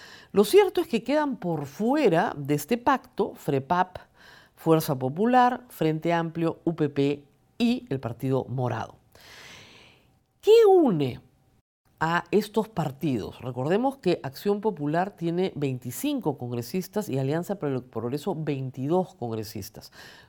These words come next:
Somos Perú, eh, once y Podemos once. ¿Qué une a estas personas? Pues hay una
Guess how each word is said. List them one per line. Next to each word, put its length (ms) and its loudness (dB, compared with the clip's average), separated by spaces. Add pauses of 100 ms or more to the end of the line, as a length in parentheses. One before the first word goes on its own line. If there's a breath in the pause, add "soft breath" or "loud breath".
Somos 560 -4
Perú, 420 2 (540)
eh, 480 -4 (680)
once 480 -2
y 100 -8
Podemos 440 -6
once. 380 -4 (640 loud breath)
¿Qué 140 0
une 300 2
a 80 4
estas 280 -4
personas? 580 -10 (420 loud breath)
Pues 320 0 (280)
hay 180 4
una 480 4